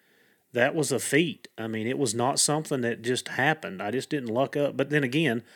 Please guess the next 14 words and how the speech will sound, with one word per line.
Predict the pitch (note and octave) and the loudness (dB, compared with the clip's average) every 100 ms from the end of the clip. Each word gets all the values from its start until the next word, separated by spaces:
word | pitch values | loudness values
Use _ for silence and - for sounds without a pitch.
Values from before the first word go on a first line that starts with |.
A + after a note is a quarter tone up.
| - - | -6 2
back | C3 - | 4 4
then, | B2+ F3+ C3+ | 4 6 6
we | A#2+ A#2+ | 6 4
didn't | A#2+ | 4
have | A#2 A#2+ | 2 0
the | A2+ | 0
population | - A#2 B2 A2 A2+ - | 2 2 2 0 0 0
of | |
bear | G#2+ D3+ | 4 4
we | A2 | 4
have | G#2 G2+ | 2 0
now | G#2 G2+ | -2 0
either. | A2+ C3+ - - _ | 0 -2 -6 -16 _
Um, | G#2+ G2+ G2 G2+ | -4 -2 -2 -4